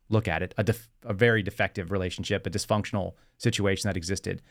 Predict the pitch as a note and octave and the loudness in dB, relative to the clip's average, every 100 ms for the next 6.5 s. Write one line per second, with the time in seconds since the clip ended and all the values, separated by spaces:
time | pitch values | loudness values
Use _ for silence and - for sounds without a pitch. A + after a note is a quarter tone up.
0 | _ _ _ _ _ - B2+ C#3 D#3+ D3+ | _ _ _ _ _ 4 4 6 4 4
1 | C#3+ C3 A#2+ C#3 C#3+ C3+ C3 B2 A#2 A2 | 4 4 6 6 4 2 2 2 2 2
2 | F#2+ F#2+ G#2 A#2+ G#2+ F#2+ G#2 G2+ A#2 A2 | 2 2 4 4 2 0 -2 0 2 4
3 | G#2+ F2+ G2+ F#2 G2+ G2 F#2 F#2 F2 F2 | 2 0 0 0 0 2 2 0 -2 -6
4 | F2 F#2 F#2 - _ - A#2 G2 A#2 G#2+ | -12 -12 -14 -18 _ 4 4 6 6 4
5 | F#2+ - - G2+ G2+ G#2+ G#2 G#2 G2+ - | 2 0 0 0 2 2 0 -2 -4 -2
6 | F#2 F#2 F2 - | -2 -2 -4 -8